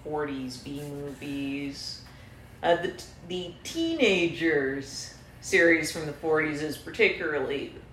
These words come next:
fun, which, in which they are all clearly people in their thirties and forties playing teenagers.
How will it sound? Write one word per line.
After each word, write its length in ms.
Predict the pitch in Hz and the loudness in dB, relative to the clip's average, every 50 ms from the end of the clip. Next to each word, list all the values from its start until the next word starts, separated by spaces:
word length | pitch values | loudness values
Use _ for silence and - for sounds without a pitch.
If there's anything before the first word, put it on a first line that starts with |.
| - - - - | -20 -20 -12 -6
fun, 480 | 160 151 147 123 113 - - 160 170 170 - - - - - | -4 -2 -2 -2 -4 -6 -8 -8 -10 -12 -14 -16 -20 -14 -8
which, 180 | - 175 165 - - - - - - - - - - - - - | -4 -4 -4 -4 -8 -16 -18 -16 -16 -16 -16 -18 -20 -18 -12 -8
in 120 | 202 202 202 | -4 -2 -2
which 160 | 208 202 - | 0 2 4
they 140 | 233 220 214 | 6 6 8
are 120 | 214 240 | 8 8
all 160 | 240 233 - | 6 6 4
clearly 540 | - - 254 247 254 254 247 247 247 233 220 - | 0 -6 -4 0 6 8 10 10 10 8 6 4
people 440 | - 202 185 180 - 185 185 175 165 | 2 -2 -2 -2 0 2 2 4 4
in 140 | 165 170 | 2 2
their 140 | 170 160 156 | 0 -2 -2
thirties 340 | 156 175 165 156 151 143 - | -2 0 0 0 0 -2 -6
and 160 | 135 131 139 | -8 -12 -10
forties 500 | - 151 147 139 123 - - - - - | -8 -6 -4 -4 -4 -6 -10 -14 -14 -14
playing 300 | - - 160 143 139 127 | -10 -8 -8 -8 -8 -10
teenagers. 920 | 139 - 175 156 143 139 - - - - - - - 185 - - - - | -10 -8 -6 -6 -6 -8 -10 -12 -12 -14 -14 -12 -12 -12 -12 -12 -14 -14